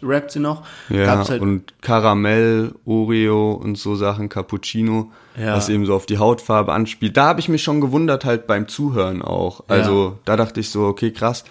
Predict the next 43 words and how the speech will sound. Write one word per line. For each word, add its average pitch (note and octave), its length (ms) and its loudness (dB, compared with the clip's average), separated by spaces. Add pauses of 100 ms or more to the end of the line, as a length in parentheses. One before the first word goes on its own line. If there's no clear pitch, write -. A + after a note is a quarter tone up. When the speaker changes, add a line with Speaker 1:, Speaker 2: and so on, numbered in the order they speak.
Speaker 1:
Was A#2 180 -4
ich B2+ 60 -6
sagen C#3 200 2
wollte, C#3+ 280 2
so A#2+ 100 0
das B2+ 320 0
ist - 260 -8
mal C3 80 0
die A2+ 180 -6
eine C#3 180 2
Hintergrundgeschichte, D3 760 0
es, - 140 -2
es C3 140 -8
gab B2+ 180 0
dann B2 140 -2
halt B2 140 -2
so A#2+ 60 -4
eine, G#2+ 280 0
ähm, G2+ 400 -2
Rassismusdebatte B2+ 1080 0
wegen A#2 240 0
halt G#2+ 180 -2
diesen G2+ 180 -4
Parts, A2 240 -4
die A2+ 80 -8
sie G#2 80 -4
gedroppt F#2+ 380 -8
hat. - 140 -14 (560)
Ich C3+ 140 -4
finde, E3+ 180 2
wir C#3+ 100 4
sollten C#3+ 260 2
mal A#2+ 180 0 (500)
jetzt - 540 -6
die A2+ 100 -2
zwei C3+ 280 0
Sachen C3+ 240 2
so A#2 60 -2
ein A#2+ 60 -2
bisschen C3+ 200 -2
getrennt C#3 380 0
betrachten. C#3 500 -4
Erstmal, C3 520 -2